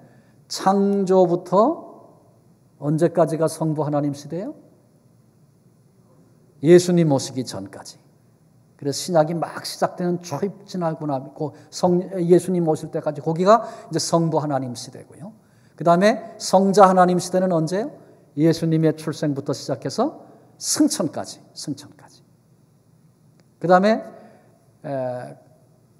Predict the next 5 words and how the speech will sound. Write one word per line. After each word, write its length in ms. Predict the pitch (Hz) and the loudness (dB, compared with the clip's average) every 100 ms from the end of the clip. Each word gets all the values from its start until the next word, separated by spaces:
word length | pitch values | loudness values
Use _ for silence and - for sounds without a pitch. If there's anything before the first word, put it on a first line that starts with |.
| _ _ | _ _
성령 520 | - - 185 190 190 | -12 0 2 4 4
시대는 320 | 185 180 196 190 | 2 0 0 2
언제부터죠? 800 | 170 170 147 165 233 - - - | 2 2 0 -4 -4 -6 -18 -20
성령께서 1080 | - - 175 175 160 156 160 165 151 147 - | -16 -4 0 2 2 0 -2 0 -2 -2 -4
강림하셔서 1000 | 143 139 131 123 123 113 190 262 - | -2 -2 -2 -4 -8 -6 -2 -4 -6